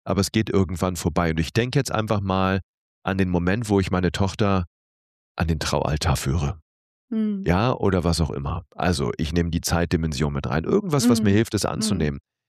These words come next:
Speaker 1: Ja, manchmal sind es Strategien des Gleichmuts. Das
Speaker 2: Mhm.
Speaker 1: wär sowas wie eine Regulation, vielleicht eine Atmung einzusetzen in dem Moment. Manchmal sind es Momente der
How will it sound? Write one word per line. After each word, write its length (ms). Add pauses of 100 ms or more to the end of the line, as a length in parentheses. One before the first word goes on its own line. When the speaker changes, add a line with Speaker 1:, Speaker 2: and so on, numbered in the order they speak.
(160)
Speaker 1:
Ja, 160
manchmal 400
sind 160
es 60
Strategien 760 (560)
des 140
Gleichmuts. 760 (460)
Das 160
Speaker 2:
Mhm. 40
Speaker 1:
wär 220
sowas 400
wie 300
eine 200
Regulation, 800
vielleicht 440
eine 100
Atmung 420
einzusetzen 640
in 100
dem 140
Moment. 320 (380)
Manchmal 680 (640)
sind 180
es 120
Momente 680 (680)
der 540